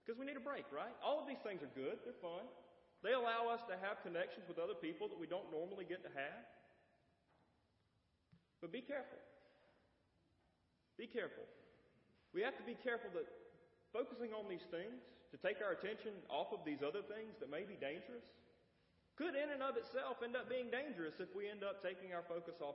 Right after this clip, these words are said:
of God, 'cause we're so busy looking at all these other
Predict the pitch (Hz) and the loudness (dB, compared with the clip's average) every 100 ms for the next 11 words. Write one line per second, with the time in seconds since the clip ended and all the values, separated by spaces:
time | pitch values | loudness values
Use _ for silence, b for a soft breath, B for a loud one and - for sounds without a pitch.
0 | 143 - 220 190 123 - - - - - | -6 0 2 2 -2 -6 -12 -18 -20 -20
1 | - _ _ _ - _ 170 151 147 170 | -20 _ _ _ -20 _ -6 -4 -2 -4
2 | 165 165 170 117 - - - - 147 151 | 0 0 0 -4 -12 -18 -20 -6 -4 -4
3 | 139 127 123 120 120 117 110 | -4 -2 -2 -4 -6 -8 -10